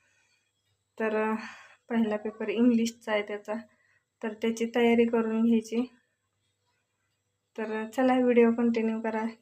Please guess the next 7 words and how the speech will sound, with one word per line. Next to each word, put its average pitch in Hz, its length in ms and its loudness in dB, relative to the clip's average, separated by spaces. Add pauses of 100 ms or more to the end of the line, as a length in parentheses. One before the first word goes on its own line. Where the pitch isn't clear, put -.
जामून 214 320 -4
वगैरे 214 320 -8
बनवते, 208 420 -12
त्याचा 208 280 -14
होमवर्क 208 520 -16
पण 208 280 -18 (140)
घेते. 220 680 -16